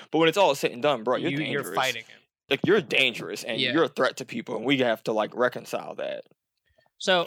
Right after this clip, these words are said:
Speaker 2: a side note before we move on, like, with the, the whole Fox thing, 'cause I was reading this great, I think it was on Consequence of Sound, if anybody wanted to check it out. They have a great essay. Um, I can't believe I just said essay about a Marvel movie.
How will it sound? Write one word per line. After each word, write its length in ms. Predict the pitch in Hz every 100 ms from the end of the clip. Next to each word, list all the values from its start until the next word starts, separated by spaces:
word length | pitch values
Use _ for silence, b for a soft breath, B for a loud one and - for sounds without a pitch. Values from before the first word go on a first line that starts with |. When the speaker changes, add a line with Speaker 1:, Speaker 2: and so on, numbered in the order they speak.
| - -
Speaker 2:
a 80 |
side 360 | 185 - 220 247
note 220 | 202 170
before 260 | 170 - 170
we 120 | 170
move 220 | 151 135
on, 240 | 127 123 117
like, 180 | 113 -
with 140 | 113
the, 200 | 120 110
the 100 | 117 113
whole 160 | 123
Fox 400 | - 113 117 -
thing, 180 | 139 139
'cause 100 | 127
I 60 | 123
was 160 | 117
reading 240 | 120 135 120
this 100 | -
great, 260 | 117 113
I 60 | 127
think 160 | 156
it 40 | 165
was 100 | 160
on 120 | 120
Consequence 640 | - 117 123 - 127 123
of 60 | -
Sound, 380 | - - - 131 _
if 80 | 120
anybody 280 | 120 117
wanted 180 | 127 _
to 80 | _
check 180 | - -
it 80 | - -
out. 100 | _
They 60 | 120
have 80 |
a 60 | 120
great 240 | 120 107 104
essay. 360 | - 113 120 _ _ _ _
Um, 360 | 127 113 113 110
I 400 | _ _ - 139
can't 160 | - _
believe 140 | -
I 40 | -
just 140 | - -
said 80 | -
essay 220 | - - -
about 180 | - -
a 20 |
Marvel 280 | 139 - _
movie. 300 | 131 -